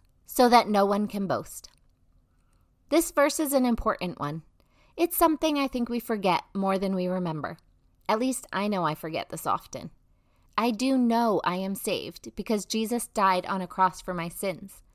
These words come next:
I know I am not saved because of my own actions. I know there are no works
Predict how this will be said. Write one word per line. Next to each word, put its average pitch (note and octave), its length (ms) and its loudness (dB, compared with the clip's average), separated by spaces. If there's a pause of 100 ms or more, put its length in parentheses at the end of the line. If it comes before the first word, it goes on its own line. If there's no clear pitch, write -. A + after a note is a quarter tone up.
(460)
I A#3+ 140 6
know A#3 360 6
I G3+ 100 0
am G3+ 200 0
not G#3 320 4
saved G#3+ 420 -4
because G3 260 -4
of F#3+ 60 -4
my F3+ 180 -2
own F3 140 -2
actions. E3+ 600 -8 (880)
I A3+ 160 6
know F#3 400 2 (320)
there G#3+ 140 6
are G#3+ 100 6
no A#3 240 4
works A3 560 2